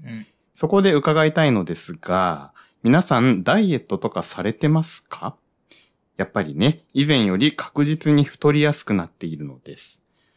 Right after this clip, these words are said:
Speaker 2: 食事を節制しても、運動をしても痩せないのです。今のところ、大して太りもしていないけれど、痩せない。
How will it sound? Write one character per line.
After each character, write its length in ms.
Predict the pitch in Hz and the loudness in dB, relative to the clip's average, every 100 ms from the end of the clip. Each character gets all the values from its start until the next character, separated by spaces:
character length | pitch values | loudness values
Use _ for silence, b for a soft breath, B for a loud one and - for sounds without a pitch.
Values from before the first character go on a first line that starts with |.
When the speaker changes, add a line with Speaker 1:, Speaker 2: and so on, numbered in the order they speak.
| _ | _
Speaker 2:
食 320 | - 120 151 | -10 -4 -2
事 100 | 147 | 2
を 80 | 151 | 0
節 260 | 147 131 - | 2 -2 0
制 160 | 143 | 2
し 100 | 135 | 2
て 100 | - | 2
も、 320 | 127 147 135 - | 4 4 2 0
運 220 | 120 135 | 2 4
動 160 | 131 117 | 4 2
を 60 | |
し 80 | 113 | 2
て 120 | - | 0
も 200 | 87 71 - | -4 -6 -14
痩 160 | 82 | -14
せ 220 | - - 123 | -10 -2 0
な 240 | 123 117 | 2 2
い 220 | 101 80 | -2 -4
の 260 | 82 78 69 _ - | -10 -12 -14 _ -20
で 140 | 69 | -16
す。 400 | - - - - _ b b b - | -10 -8 -10 -16 _ b b b 0
今 180 | 131 | 4
の 140 | 160 160 | 4 2
と 100 | 165 | 0
こ 140 | 160 | 2
ろ、 200 | 170 147 | 4 4
大 300 | - 190 170 | 2 0 0
し 100 | 156 | 0
て 120 | - | -2
太 240 | 135 - 151 | -4 0 2
り 80 | 131 | 4
も 140 | 110 | 2
し 100 | - | 0
て 140 | - | -2
い 60 | 110 | 0
な 160 | 110 113 | 2 0
い 60 | |
け 160 | - 92 | -2 -6
れ 140 | 87 | -6
ど、 220 | 87 120 | 0 2
痩 220 | 120 127 110 | 2 -2 -12
せ 240 | - 101 | -8 -2
な 200 | 104 95 | 0 -2
い。 100 | 87 | -4